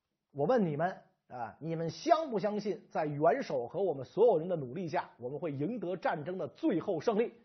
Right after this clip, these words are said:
你们是否决定了为了争取胜利，愿意跟元首同甘共苦，甚至愿意承受最大的生活压力呢？”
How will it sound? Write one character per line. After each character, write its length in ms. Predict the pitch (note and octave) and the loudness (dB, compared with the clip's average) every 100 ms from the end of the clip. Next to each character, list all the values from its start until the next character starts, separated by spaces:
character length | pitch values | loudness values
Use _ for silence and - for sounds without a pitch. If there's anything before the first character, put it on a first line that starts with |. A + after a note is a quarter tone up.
| _ | _
你 180 | F3+ E3+ | -2 0
们 120 | F#3 | 0
是 180 | - D#4+ | 2 2
否 180 | F#3 E3 | 2 2
决 180 | E3 G#3+ | 0 -2
定 160 | A3 | 0
了 160 | F3+ F#3+ | -2 -2
为 120 | B3 | -2
了 100 | F#3 E3 | 0 0
争 260 | D4+ C#4+ | -2 -4
取 200 | - C#3+ | -8 -10
胜 240 | C3 A3 G3 | -6 -4 -4
利， 180 | G3 - | -6 -4
愿 280 | A3+ A3 E3 | 0 0 2
意 60 | |
跟 160 | G3+ G3+ | 2 2
元 260 | D#3+ G#3 | 2 0
首 240 | B3+ C3 A2 | -2 -6 -8
同 320 | - F3+ C4+ | -6 -6 -2
甘 260 | B3 A#3+ A3+ | -2 -2 -2
共 160 | G#3+ | -2
苦， 340 | C3+ C#3+ F#3+ - _ _ _ - | 0 0 -2 -6 _ _ _ 2
甚 220 | D4+ C4 | 6 6
至 120 | A3+ | 6
愿 300 | A#3 C#4 G#3 | 6 4 2
意 80 | F3 | -4
承 240 | - F#3 | -6 -4
受 220 | A#3 G3+ D3 | 0 0 0
最 300 | - C4+ F#3+ | -2 -2 0
大 200 | F3 D#3 | -2 -4
的 80 | |
生 180 | C#3+ B3+ | -4 -2
活 140 | G#3 B3 | 0 2
压 180 | B3+ | 2
力 120 | D4 C4 | 2 2
呢？” 160 | A#3 | 0